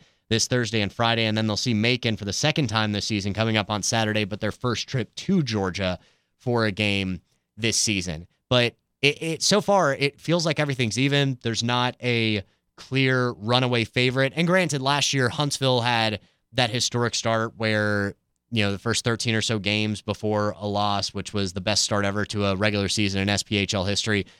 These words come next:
Nobody did that this year. So that's kind of where Knoxville is at, um, and, and where a lot of teams in the league are at. Knoxville and Roanoke are the only two teams in the league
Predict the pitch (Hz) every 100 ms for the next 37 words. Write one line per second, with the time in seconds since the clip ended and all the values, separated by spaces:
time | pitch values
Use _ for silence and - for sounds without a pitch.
0 | - 147 160 135 107 113 90 78 85 -
1 | 73 85 143 131 117 - _ _ _ 135
2 | 143 - 147 123 120 120 117 110 101 -
3 | _ _ _ _ _ 104 147 175 175 -
4 | 117 98 95 90 92 - _ _ _ 110
5 | 104 101 98 95 92 - 107 101 101 98
6 | 98 98 - _ _ _ _ _ 120 110
7 | 120 117 113 110 110 117 110 123 117 -
8 | 127 113 101 104 120 107 101 101 104 120
9 | - 127 110 107 120 117 110 110 110 117
10 | 127 120 - 123 - 110 107 101 - 117
11 | 107 107 113 107 90